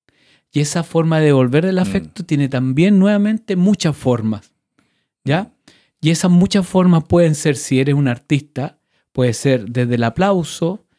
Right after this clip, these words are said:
Speaker 1: desde compartir tus contenidos en las redes sociales, desde hablar a otros de, de lo, de lo importante que ha sido tu obra para ellos, y por qué no también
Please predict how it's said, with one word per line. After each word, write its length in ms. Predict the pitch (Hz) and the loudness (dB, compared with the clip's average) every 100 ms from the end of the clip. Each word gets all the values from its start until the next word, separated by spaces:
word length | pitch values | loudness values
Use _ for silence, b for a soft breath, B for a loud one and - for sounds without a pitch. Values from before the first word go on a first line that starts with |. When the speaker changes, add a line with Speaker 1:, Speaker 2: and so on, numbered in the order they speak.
| _ _ - | _ _ -4
Speaker 1:
desde 460 | 135 131 131 123 | -2 0 0 2
compartir 960 | 131 123 - 120 - 143 151 147 139 - | 0 -2 -2 -4 -2 2 4 2 0 -6
tus 140 | 139 - | -10 -4
contenidos 600 | 131 - 123 131 143 135 | -4 -2 0 2 4 2
en 80 | 123 | 0
las 120 | 120 | -2
redes 180 | 131 - | -4 -4
sociales, 680 | 123 - 208 175 156 208 - _ _ _ _ _ _ _ _ | -8 -2 0 0 -2 -4 -10 _ _ _ _ _ _ _ _
desde 680 | 139 151 143 147 147 143 135 | 0 0 2 2 2 2 0
hablar 760 | 131 131 139 160 202 196 - _ _ - | -2 0 2 2 0 -4 -14 _ _ -4
a 140 | 131 | 0
otros 600 | 170 196 165 170 - - _ | 2 0 0 -4 -4 -16 _
de, 360 | 131 131 135 131 | -4 -2 0 -2
de 140 | 131 | 0
lo, 240 | 127 135 139 | 0 0 -2
de 140 | 131 | -2
lo 260 | 131 127 127 | 0 0 -2
importante 540 | 123 127 151 151 156 | -2 -4 -2 -4 -4
que 100 | 139 | -4
ha 40 | 131 | -4
sido 440 | - 151 151 147 b b b _ _ | 0 2 2 0 b b b _ _
tu 580 | 175 180 185 180 175 180 | 2 4 6 6 4 2
obra 420 | 165 175 165 160 | 2 2 0 -2
para 220 | 151 151 175 | 0 0 2
ellos, 480 | 180 156 180 175 _ _ _ _ _ | 2 2 -2 -6 _ _ _ _ _
y 120 | - 135 | -4 0
por 240 | 139 135 | -2 -2
qué 140 | - 170 | -2 0
no 240 | 196 240 | 2 0
también 580 | 202 180 170 208 240 | 0 0 2 0 -2